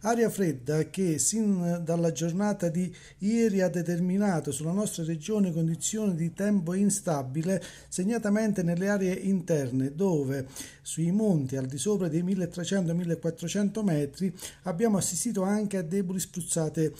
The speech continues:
di neve. Ora la depressione responsabile de-, di questo afflusso di aria fredda va spostandosi verso l'Egeo e nel corso della giornata di oggi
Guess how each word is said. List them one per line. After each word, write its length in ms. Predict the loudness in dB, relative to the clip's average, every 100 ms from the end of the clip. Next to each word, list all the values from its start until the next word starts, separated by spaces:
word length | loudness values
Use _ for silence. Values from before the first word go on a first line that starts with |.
| -10
di 160 | -4 0
neve. 420 | 0 0 -4 -8 -12 -20 -8
Ora 320 | 0 2 2
la 140 | 0
depressione 600 | -2 -2 0 2 2 2
responsabile 1040 | 2 -2 -2 -2 -2 0 0 0 -4 -4 -2
de-, 140 | -6 -8
di 180 | -12 -8
questo 300 | -4 -2 -2
afflusso 420 | -4 -2 -2 -2
di 120 | 0
aria 200 | 0 0
fredda 360 | 0 0 -2 -2
va 140 | 0
spostandosi 400 | 0 0 -4 0 2 2 2 0 0 -2 -8 -12
verso 360 | 0 2 4 2
l'Egeo 680 | 2 0 0 0 -2 -4 -6 -2
e 200 | 0 0
nel 120 | -2
corso 300 | -2 0 0
della 220 | 0 0
giornata 420 | -2 -2 -2 -2 -2
di 160 | 0
oggi 500 | 0 -2 -2 -2 -2